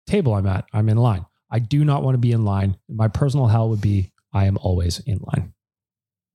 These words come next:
I don't know if that answers the question, but there you have it. Uh, before we move on to Kennedy's game, which Patrick is gonna be hosting us for today, I just want to mention real quick, check out the Oilers Nation socials right now.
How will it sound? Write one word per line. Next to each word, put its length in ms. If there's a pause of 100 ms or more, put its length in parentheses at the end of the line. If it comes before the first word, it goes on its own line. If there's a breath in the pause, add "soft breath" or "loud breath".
(200)
I 40
don't 80
know 40
if 80
that 180
answers 240
the 100
question, 280
but 200 (540)
there 100
you 80
have 140
it. 80 (1200 loud breath)
Uh, 280
before 240
we 80
move 180
on 140
to 60
Kennedy's 440
game, 340
which 260
Patrick 340
is 80
gonna 100
be 100
hosting 340
us 100
for 120
today, 280 (320 loud breath)
I 80
just 100
want 200
to 160
mention 440
real 180
quick, 280
check 180
out 140
the 80
Oilers 260
Nation 300
socials 480
right 180
now. 320